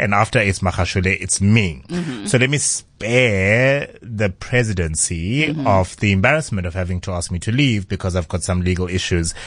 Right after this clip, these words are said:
Speaker 1: I have to attend to." And if, as Sam Kokeli in a piece in the Daily Maverick, for example, says, this is a
Speaker 2: Mm-hmm.
Speaker 1: mathematician at heart who's saying, "Ultimately, my goal is to be the president in ten years' time.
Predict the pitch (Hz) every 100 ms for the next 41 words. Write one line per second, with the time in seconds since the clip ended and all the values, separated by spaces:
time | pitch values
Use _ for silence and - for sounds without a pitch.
0 | - - 87 90 85 92 82 - 123 113
1 | - 123 143 - - - - 135 113 110
2 | 104 120 - 131 139 - - 98 - -
3 | 104 101 92 101 - 104 98 90 - 98
4 | 95 87 87 92 156 160 156 147 127 131
5 | 123 113 117 104 101 104 107 101 95 92
6 | 90 90 90 - 165 160 143 123 - 120
7 | 117 - - - - 113 98 120 113 101
8 | 101 - - 160 185 170 120 110 107 92
9 | 123 117 92 87 92 92 113 107 90 82
10 | 90 - 98 - 98 90 82 - 147 95
11 | 67